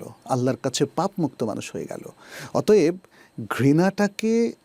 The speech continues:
এভাবেই আমাদেরকে মানে মনস্থির করে নিতে হবে বা এভাবে সাজাতে হবে যে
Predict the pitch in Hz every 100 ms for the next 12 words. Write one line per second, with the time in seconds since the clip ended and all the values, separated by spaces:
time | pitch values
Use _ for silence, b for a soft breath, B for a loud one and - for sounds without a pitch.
0 | - 147 139 185 208 262 240 - 143 143
1 | 147 127 - 143 120 131 _ _ _ _
2 | _ - 113 117 110 - 120 127 - -
3 | 208 156 127 117 117 113 107 113 107 123
4 | 127 151 180 - 110 117 175 180 113 113
5 | 135 180 208 B B B B 117 113 127
6 | 156